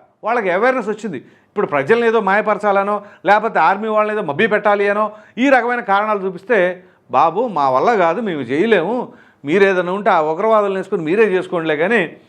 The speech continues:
మేమైతే మాత్రం ఇది దేశానికి సంబంధించిన అంశం కాదు" అన్నట్లుగా చాలా వరకు. అందుకనే మీరు కనుక ఓ రెండు మూడు రోజులుగా లేదా నాలుగైదు రోజులుగా చూస్తూ ఉంటే ఎక్కడికక్కడ పాక్ సైనికులు రాజీనామాలు చేసేసారు, రిజైన్ చేసేసారు,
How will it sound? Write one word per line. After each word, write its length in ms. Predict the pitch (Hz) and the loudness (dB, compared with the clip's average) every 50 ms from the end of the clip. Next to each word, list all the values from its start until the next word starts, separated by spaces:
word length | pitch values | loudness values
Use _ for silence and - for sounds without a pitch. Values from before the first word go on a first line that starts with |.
| _ _ _ _ - | _ _ _ _ -8
మేమైతే 520 | 127 131 165 220 247 247 226 226 220 233 | -2 0 2 4 4 4 2 0 0 -2
మాత్రం 300 | 220 214 214 214 214 220 | -4 -4 -4 -4 -4 -4
ఇది 120 | 196 190 180 | -6 -6 -4
దేశానికి 520 | 147 160 202 226 226 233 233 226 226 214 | -2 2 2 2 2 2 0 0 0 -2
సంబంధించిన 560 | 208 202 190 196 196 190 180 175 170 170 196 | -2 -2 -2 -2 -4 -6 -6 -8 -8 -8 -8
అంశం 280 | 175 156 156 156 165 143 | -8 -8 -8 -10 -12 -4
కాదు" 400 | - 127 127 131 123 123 113 - - - - - _ - | 0 0 2 2 0 -4 -8 -10 -16 -20 -20 -20 _ -6
అన్నట్లుగా 520 | 165 165 156 165 156 165 208 226 214 170 - 147 | -4 0 2 2 2 0 0 0 0 0 0 -2
చాలా 220 | 139 143 165 175 | -2 0 0 0
వరకు. 200 | 170 156 143 151 | -2 -4 -4 -4
అందుకనే 520 | 139 143 - 185 226 220 180 156 180 196 - - - - - _ _ | -6 -6 -2 -2 0 0 2 0 -2 -4 -8 -12 -20 -20 -20 _ _
మీరు 160 | 147 170 180 | 2 2 2
కనుక 220 | 160 175 185 208 202 | 4 2 0 0 0
ఓ 80 | 208 | 0
రెండు 200 | 165 160 175 190 | 0 0 0 0
మూడు 200 | 196 190 190 180 | 0 0 0 2
రోజులుగా 640 | 175 196 202 190 214 202 185 208 202 196 196 - - - _ _ _ - | 2 0 0 0 -2 0 2 2 2 2 0 -4 -8 -16 _ _ _ -2
లేదా 180 | 175 190 190 196 | -2 0 0 0
నాలుగైదు 320 | 175 175 175 175 175 170 | 0 0 0 0 0 0
రోజులుగా 280 | 175 185 190 190 170 147 170 185 | 0 0 0 -2 -4 -4 -6 -8
చూస్తూ 220 | 185 190 202 175 | -4 -2 -2 -2
ఉంటే 460 | 160 143 135 156 139 123 135 139 - - - - - _ _ 135 | -2 -2 -2 -2 0 0 -2 -4 -10 -18 -20 -20 -20 _ _ 0
ఎక్కడికక్కడ 800 | 147 147 - 220 208 190 214 208 208 233 226 220 214 220 214 214 - - _ _ _ _ _ | 0 2 2 2 2 2 0 -2 -2 0 0 0 0 0 -2 -6 -12 -20 _ _ _ _ _
పాక్ 300 | 175 190 226 262 254 - | 2 2 2 2 0 -2
సైనికులు 520 | - 233 220 226 226 226 220 226 233 254 254 | -4 -4 -4 -4 -4 -4 -4 -4 -4 -2 -2
రాజీనామాలు 720 | 190 175 185 208 220 202 214 220 220 208 202 202 214 208 208 202 | 0 0 2 2 2 0 -2 -4 -2 -2 -2 -2 -2 -2 -2 -2
చేసేసారు, 560 | 202 202 196 196 160 196 196 196 202 190 170 | -2 -2 -2 -4 -2 -2 0 0 0 2 2
రిజైన్ 280 | 196 208 226 226 214 202 | 2 2 2 0 0 0
చేసేసారు, 600 | 220 214 202 220 175 202 202 202 208 190 143 - | -2 0 0 -2 0 0 0 2 2 0 0 -2